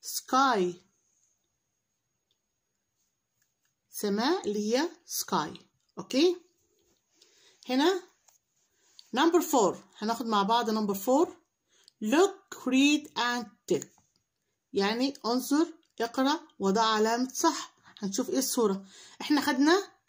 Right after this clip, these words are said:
وانا لما اجي بسأل عن شيء مفرد بستخدم is. Is there يعني هل يوجد،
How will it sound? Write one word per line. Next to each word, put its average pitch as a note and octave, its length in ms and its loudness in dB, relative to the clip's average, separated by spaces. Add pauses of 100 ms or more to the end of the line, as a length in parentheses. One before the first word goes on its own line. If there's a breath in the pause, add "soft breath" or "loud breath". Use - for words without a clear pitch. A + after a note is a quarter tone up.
(280)
وانا G3+ 160 2
لما G3 260 4
اجي B3 280 2
بسأل B3 320 0
عن A3+ 180 0
شيء C#4+ 380 2
مفرد E4 400 2 (220)
بستخدم A3 460 -4
is. F3 440 -2 (560 loud breath)
Is A#3+ 300 0
there D4 520 2
يعني F3 300 -4
هل A#3 280 0
يوجد، C4 560 2